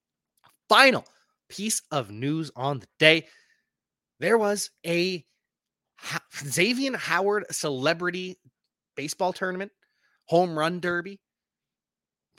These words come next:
all sorts of fun in Miami. Jaylen Waddle hit five home runs today in the home run derby, but then in the second round,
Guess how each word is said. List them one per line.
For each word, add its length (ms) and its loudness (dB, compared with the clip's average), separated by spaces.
all 200 -2
sorts 300 -4
of 60 -20
fun 240 -4
in 160 -2
Miami. 500 -4
Jaylen 600 -6
Waddle 420 0
hit 240 -8
five 400 4
home 400 0
runs 240 0
today 460 -4
in 180 2
the 100 2
home 300 -4
run 160 -6
derby, 300 -6
but 100 -12
then 200 0
in 100 -6
the 80 -12
second 320 -6
round, 420 0